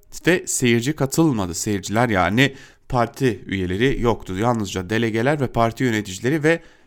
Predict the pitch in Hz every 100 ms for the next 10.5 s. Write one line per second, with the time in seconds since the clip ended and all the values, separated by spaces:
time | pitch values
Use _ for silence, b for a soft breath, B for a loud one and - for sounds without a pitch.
0 | b 139 143 - 170 107 92 90 85 -
1 | 92 90 90 87 85 - 90 92 92 127
2 | 156 B B B - - 135 131 - 139
3 | 139 143 131 127 160 202 156 104 - -
4 | - 127 - 143 143 127 135 139 127 131
5 | 135 131 131 175 143 123 117 156 120 95
6 | 87 - 101 98 95 95 95 104 196 202
7 | - - - 107 104 98 76 85 107 143
8 | b b b b b b b 98 90 92
9 | 90 110 110 107 113 110 123 110 - 98
10 | - 95 92 90